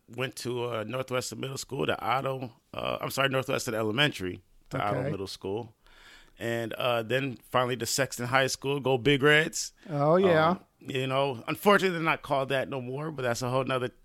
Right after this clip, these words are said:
Speaker 1: issue. <laughs>
Speaker 2: Oh, really? When,
Speaker 1: But
Speaker 2: when did they change? I di-, I don't know that I knew
Speaker 1: Yeah,
Speaker 2: they
Speaker 1: they're,
Speaker 2: changed.
Speaker 1: uh, they changed their, uh, mascot and name, I wanna say, two years ago.
Speaker 2: Okay.
Speaker 1: Um, it's the Bulldogs now, if I'm correct.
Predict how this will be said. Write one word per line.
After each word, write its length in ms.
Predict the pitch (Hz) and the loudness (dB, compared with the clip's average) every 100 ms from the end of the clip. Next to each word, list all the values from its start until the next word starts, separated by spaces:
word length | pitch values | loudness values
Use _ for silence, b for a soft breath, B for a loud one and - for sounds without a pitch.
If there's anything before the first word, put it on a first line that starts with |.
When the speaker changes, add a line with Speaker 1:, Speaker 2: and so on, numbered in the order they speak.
| - | -12
Speaker 1:
issue. 640 | - 160 - 185 208 214 165 | -2 -2 4 6 6 6 8
<laughs> 20 | |
Speaker 2:
Oh, 160 | 190 208 | 10 12
really? 240 | 240 190 | 10 8
When, 240 | 180 220 | 8 8
Speaker 1:
But 80 | 151 | 8
Speaker 2:
when 200 | 185 214 | 6 8
did 160 | 233 196 | 8 8
they 120 | 208 | 8
change? 480 | 180 226 262 147 139 | 6 2 4 2 4
I 100 | 160 | 2
di-, 140 | 185 | 4
I 140 | 165 180 | 4 6
don't 180 | 208 175 | 6 4
know 120 | 180 | 4
that 180 | 180 180 | 4 4
I 60 | |
knew 60 | 175 | 6
Speaker 1:
Yeah, 240 | 185 233 208 | 12 12 12
Speaker 2:
they 80 | 151 | 10
Speaker 1:
they're, 140 | 185 170 | 6 8
Speaker 2:
changed. 60 | |
Speaker 1:
uh, 380 | 175 180 160 131 92 - | 8 8 8 6 -2 -2
they 140 | 151 | -2
changed 500 | 160 - 175 190 160 | 0 0 0 0 -4
their, 440 | 160 160 156 131 135 - | -4 -2 -2 -6 -10 -4
uh, 200 | 131 120 | -2 0
mascot 640 | 123 151 - - 147 139 | 0 0 0 -2 -2 -4
and 160 | 101 113 | -6 -2
name, 320 | 127 127 113 | 0 0 -2
I 60 | |
wanna 220 | 117 113 113 | -4 -4 -6
say, 420 | - 113 110 101 | -6 -4 -4 -8
two 180 | - 131 | -8 -6
years 380 | 147 156 175 156 | -4 -2 -2 -2
ago. 340 | 139 175 190 196 _ _ - | -2 -2 -2 -6 _ _ -4
Speaker 2:
Okay. 480 | 143 156 143 147 160 _ _ _ _ - | 0 4 4 4 -2 _ _ _ _ 0
Speaker 1:
Um, 540 | 131 127 113 101 76 | 0 2 -2 -4 -10
it's 120 | - - | -8 -4
the 100 | 110 | -2
Bulldogs 580 | 107 165 135 113 110 127 | 0 0 -2 -4 -4 -4
now, 180 | 117 | -4
if 100 | 107 101 | -4 -8
I'm 120 | 107 | -10
correct. 600 | - 104 123 73 - | -8 -6 -4 -6 -12